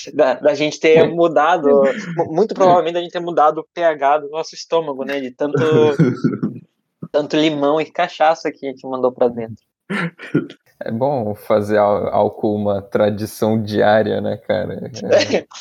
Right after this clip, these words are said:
Speaker 3: É,
Speaker 1: <laughs> Sim,
Speaker 3: é algo,
Speaker 1: sim, sim,
Speaker 3: é
Speaker 1: sim.
Speaker 3: algo bonito, assim, é só
Speaker 1: Aham. É uma,
Speaker 2: Então,
Speaker 1: uma
Speaker 2: foi,
Speaker 1: experiência
Speaker 2: foi
Speaker 1: que, que, que aproximou muito, né?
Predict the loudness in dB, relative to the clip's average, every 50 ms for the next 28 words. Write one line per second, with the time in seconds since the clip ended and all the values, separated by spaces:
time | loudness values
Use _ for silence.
0 | -6 -2 0 0 2 4 4 4 4 4 4 4 4 2 2 0 0 -2 -2 -4
1 | -6 -6 -4 -2 -2 0 0 0 -2 0 0 0 0 0 -2 0 0 0 0 -2
2 | -4 -4 -4 -6 -6 -6 -6 -8 -8 -8 -8 -12 -8 -4 -2 -2 -2 -2 -4 -8
3 | -10 _ _ _ _ _ _ _ _ _ -18 -18 -14 _ -8 -8 -6 -6 -4 -4
4 | -4 -2 -2 -2 -4 -4 -4 -8 _ _ _ -6 -6 -6 -6 -8 _ -8 -8 -8
5 | -8 -10 _ _ _ -20 -20 _ _ _ -2 0 0 2 4 4 4 4 2 2
6 | 0 0 0 2 2 0 2 2 2 0 2 2 4 4 6 6 6 6 4 2
7 | 0 0 0 0 2 2 0 0 0 0 0 0 0 2 2 0 0 0 -2 -4
8 | -4 -2 0 2 2